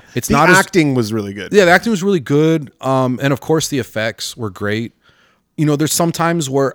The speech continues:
Speaker 1: I enjoy this one a little bit more than Reanimator, but most of the time I enjoy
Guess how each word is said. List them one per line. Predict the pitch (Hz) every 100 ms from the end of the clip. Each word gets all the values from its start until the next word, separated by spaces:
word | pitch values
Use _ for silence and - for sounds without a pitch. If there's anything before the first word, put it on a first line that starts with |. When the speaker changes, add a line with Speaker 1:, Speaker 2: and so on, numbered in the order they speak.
| -
Speaker 1:
I | - 147 160 143 -
enjoy | 151 156 165
this | 160 -
one | 151 147
a |
little | 127 139 165 170
bit | 151
more | 151 165 156
than | 151
Reanimator, | 135 131 127 147 151 156 151
but | 117
most | 143 131
of | 139
the |
time | 117 113
I | 107
enjoy | 104 98 95